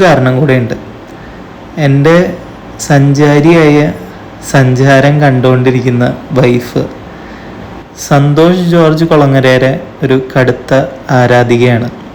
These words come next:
അതുകൊണ്ട് തന്നെ ആള് താമസിച്ച ഹോങ്കോങ്ങിലെ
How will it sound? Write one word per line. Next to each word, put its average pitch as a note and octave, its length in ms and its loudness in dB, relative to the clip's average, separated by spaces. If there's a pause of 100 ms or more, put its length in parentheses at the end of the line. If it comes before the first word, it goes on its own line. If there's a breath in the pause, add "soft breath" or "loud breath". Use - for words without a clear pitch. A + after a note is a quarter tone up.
(500 loud breath)
അതുകൊണ്ട് C3 360 4
തന്നെ C3 240 2 (440)
ആള് C#3 280 4 (140)
താമസിച്ച C3+ 640 2 (440)
ഹോങ്കോങ്ങിലെ B2 760 2